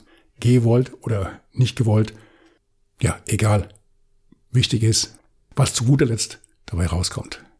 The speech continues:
Seid gespannt. Kommen wir zur Vorausschau auf die Projekte für zweitausendzweiundzwanzig.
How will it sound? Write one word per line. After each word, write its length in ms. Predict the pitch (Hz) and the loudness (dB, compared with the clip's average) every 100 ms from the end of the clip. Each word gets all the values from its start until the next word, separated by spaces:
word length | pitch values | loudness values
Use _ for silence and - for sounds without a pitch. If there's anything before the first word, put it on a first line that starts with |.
| _ _ _ | _ _ _
Seid 260 | - 85 90 | -8 -8 -4
gespannt. 400 | 127 110 - - _ _ _ _ _ _ _ _ _ - - | -4 -4 -8 -12 _ _ _ _ _ _ _ _ _ -20 -4
Kommen 240 | 107 98 | 0 2
wir 100 | 113 | 2
zur 320 | - 135 131 120 | 2 4 4 2
Vorausschau 580 | 107 110 135 - 143 | 0 0 2 2 2
auf 140 | 135 123 | 0 -2
die 100 | 131 | -2
Projekte 420 | 131 123 - 135 | -2 -2 0 -2
für 380 | - 117 113 113 | 0 2 2 2
zweitausendzweiundzwanzig. 1400 | - 87 92 98 104 117 101 107 - 95 78 - - | -2 -2 0 2 2 2 2 2 2 2 2 0 -4